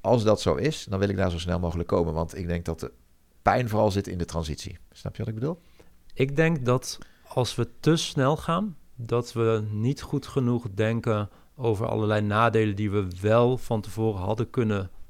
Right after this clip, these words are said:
Speaker 2: voorzien. Of dat we iets voorzichtiger hadden. Ik, ik weet, ik zit in de podcast waar ons motto is, "Niet bang zijn, gewoon doen." Maar de afgelopen week heb ik alleen maar gedacht van, kunnen we dit niet stoppen op de een of andere manier? Want het gaat veel te hard.
Speaker 1: Ja,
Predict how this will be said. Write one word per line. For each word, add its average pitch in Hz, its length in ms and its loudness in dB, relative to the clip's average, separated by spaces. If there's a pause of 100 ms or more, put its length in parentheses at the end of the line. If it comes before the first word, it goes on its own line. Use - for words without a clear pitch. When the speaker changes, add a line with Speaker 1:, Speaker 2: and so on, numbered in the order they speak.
(320)
Speaker 2:
voorzien. 120 880 0
Of 107 200 -2
dat - 180 -2
we 147 80 -4
iets - 180 -8
voorzichtiger 135 600 -2
hadden. 143 280 2 (540)
Ik, 135 120 0
ik 139 140 0
weet, 190 240 8
ik 190 140 2
zit - 360 4
in 175 300 0
de 156 80 2
podcast 160 540 2
waar 139 140 8
ons 123 160 2
motto 131 400 6
is, 131 240 4
"Niet 123 180 2
bang 123 200 4
zijn, 120 160 2
gewoon 110 220 4
doen." 151 300 4 (240)
Maar 120 440 6 (440)
de 147 200 2
afgelopen 151 420 6
week 147 120 10
heb 131 100 2
ik 113 100 -2
alleen 123 300 8
maar 143 180 6
gedacht 117 300 4
van, 110 240 0
kunnen 139 260 8
we 123 120 6
dit 120 180 2
niet 113 220 2
stoppen - 400 2
op - 120 -4
de 98 120 -2
een 98 80 0
of 95 120 -4
andere 92 180 -2
manier? 95 160 0
Want 98 120 -2
het - 120 -16
gaat 110 240 4
veel 110 200 0
te - 100 -6
hard. 98 320 -8
Speaker 1:
Ja, - 160 -4